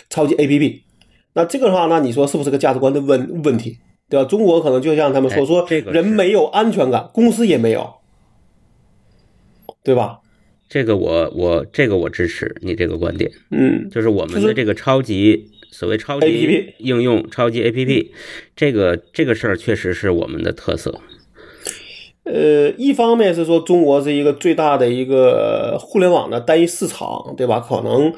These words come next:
Speaker 1: 呃，确实这个用户规模足够，所以大家都会在上面去搞各-，搞各-，搞各种各样的事儿，而且确实可能现在还有很多机会可以做。但是这样的话就会变成说，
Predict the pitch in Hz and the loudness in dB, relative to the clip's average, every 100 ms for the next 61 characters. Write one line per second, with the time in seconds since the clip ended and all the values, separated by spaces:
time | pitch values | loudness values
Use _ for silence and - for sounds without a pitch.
0 | - - - - - 170 139 147 147 156 | -12 -16 -12 -8 -4 0 0 2 0 0
1 | 151 143 165 151 139 139 127 147 147 120 | -2 2 2 4 2 0 -2 2 2 2
2 | 135 139 139 135 170 165 143 131 123 123 | 0 2 0 2 2 2 0 0 0 0
3 | 139 139 95 - 156 - - 101 - 254 | -2 -4 -2 0 0 -2 -4 -4 0 0
4 | 202 135 120 302 185 120 123 110 101 120 | 0 -2 0 2 2 2 0 0 -2 -6
5 | - _ - 127 165 196 147 160 131 117 | -8 _ -2 0 2 0 0 0 0 0
6 | 131 139 120 127 123 - 120 120 156 156 | 0 0 2 0 0 0 0 0 0 0
7 | - 139 117 185 127 - - - - _ | 0 -2 2 2 0 -2 -16 -16 -16 _
8 | 208 202 214 240 208 180 175 180 185 214 | -2 0 0 2 2 2 0 -2 -2 2
9 | 185 175 170 180 180 180 | 2 2 2 2 2 0